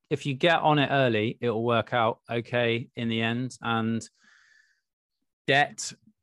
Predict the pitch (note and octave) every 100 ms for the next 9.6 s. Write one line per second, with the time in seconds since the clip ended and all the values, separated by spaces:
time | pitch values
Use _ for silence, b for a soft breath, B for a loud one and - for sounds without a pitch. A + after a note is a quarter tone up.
0 | - C3+ C3+ B2+ G#2+ - _ - A#2+ C#3+
1 | C#3 C#3 C3 G#2+ - A2 G#2+ G#2 G#2+ -
2 | _ _ C3 A#2+ G#2+ A#2 D#3+ _ _ -
3 | C3+ - A2+ G#2+ G2+ - A#2+ G#2+ G#2+ G#2
4 | A2 G#2 G2+ G2 G#2+ A#2 A2 A2 A2 A2
5 | A#2+ C3 A#2+ A2+ A2+ G#2 G2+ G2+ G2+ -
6 | A2+ A2 G#2+ G#2+ G#2+ G#2+ G#2 A#2+ - A#2
7 | A#2+ B2+ C#3 C#3 B2 A2+ A2+ A2 G#2 G2+
8 | G2+ G2 - A#2 A2 G#2+ C3 C#3 C#3 C3+
9 | - - B2 G2+ G2+